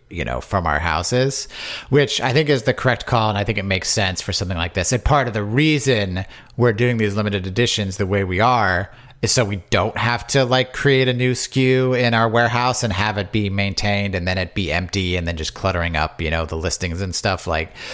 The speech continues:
we're doing it this way on purpose, but what it means <laughs> with the way, there's all these little intricacies with how our online store is set up. And it's like,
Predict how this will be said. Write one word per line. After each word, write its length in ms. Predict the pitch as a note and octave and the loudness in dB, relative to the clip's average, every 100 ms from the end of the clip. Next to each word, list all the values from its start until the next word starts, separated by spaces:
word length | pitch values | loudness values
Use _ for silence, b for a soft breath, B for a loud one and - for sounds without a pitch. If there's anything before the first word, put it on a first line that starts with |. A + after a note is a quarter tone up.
| B B | B B
we're 100 | C3 | 2
doing 160 | D#3 F3+ | 4 4
it 80 | C3+ | 2
this 160 | C3+ | 2
way 100 | D3+ | 2
on 80 | B2+ | 2
purpose, 480 | - - D3 G#2+ - | 2 2 2 0 0
but 320 | - B2 - | 2 2 4
what 140 | D#3+ | 2
it 120 | C#3 A#2+ | 2 0
means 680 | B2 D3 D3+ C#3 C#3 - B B - | 0 2 2 2 -2 -4 B B -2
<laughs> 340 | - D#3 D3+ | 2 4 4
with 160 | E3 - | 2 2
the 80 | B2+ | -2
way, 400 | A2 B2+ C3 B2+ B | 2 4 4 0 B
there's 160 | C3 D3 | 2 4
all 160 | D#3 | 4
these 160 | E3 C#3 | 2 2
little 420 | D3 C#3+ B2 A#2 B B B B B B - | 4 4 4 0 B B B B B B -2
intricacies 800 | D3+ D3 C3+ C3 A#2 C3 A2+ G#2+ | 0 2 0 0 2 2 2 2
with 140 | A2 G2 | 2 0
how 260 | G#2 G#2+ | 2 2
our 180 | G#2+ G2+ | 2 2
online 380 | F#2+ G#2+ G2 F#2 | 2 2 0 -2
store 380 | - A2 G#2+ B2 | -2 0 2 2
is 120 | B2+ | 2
set 240 | - C#3 | 2 4
up. 360 | C#3+ C#3+ - G#2+ | 4 2 0 -2
And 120 | F#2+ | 0
it's 220 | F2+ - | -2 -2
like, 400 | G2 F2+ F2 - | 0 2 0 -4